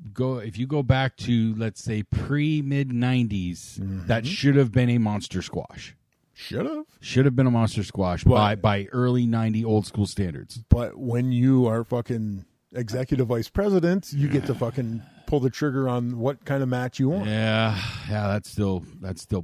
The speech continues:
Speaker 1: pisses me off.
Speaker 2: Yeah.
Speaker 1: But I, that's why I turned their matches off. I watched the first half of Dynamite last week.
Speaker 2: Yeah.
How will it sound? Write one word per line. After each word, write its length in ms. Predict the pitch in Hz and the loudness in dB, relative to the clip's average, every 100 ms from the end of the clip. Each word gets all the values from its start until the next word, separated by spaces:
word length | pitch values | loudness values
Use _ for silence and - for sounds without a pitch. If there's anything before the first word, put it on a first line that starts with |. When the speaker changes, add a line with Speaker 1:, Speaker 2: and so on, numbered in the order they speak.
| - | -2
Speaker 1:
pisses 280 | 98 - 82 | -2 -4 -8
me 140 | 92 | -6
off. 320 | 90 90 87 - | -6 -6 -10 -8
Speaker 2:
Yeah. 240 | 240 311 - - | -6 -6 -8 -10
Speaker 1:
But 240 | 87 87 - _ _ _ _ | -10 -10 -12 _ _ _ _
I, 120 | 92 | -8
that's 240 | 107 110 - | -4 -4 0
why 160 | 120 | 2
I 40 | 110 | 2
turned 240 | 113 117 | 0 0
their 60 | 113 | 0
matches 300 | 113 113 98 | 0 -2 -4
off. 140 | 95 | -6
I 120 | 98 120 | 0 0
watched 400 | 135 135 - - - | 2 0 -2 -12 -10
the 80 | 101 | -8
first 300 | - 120 - | -4 -4 -4
half 220 | 120 123 | -4 -2
of 100 | 107 | -2
Dynamite 440 | 95 90 113 123 120 | -2 -2 0 0 0
last 240 | 120 123 | -2 -2
week. 260 | 135 147 - | -2 -2 -4
Speaker 2:
Yeah. 220 | 120 110 | -6 -6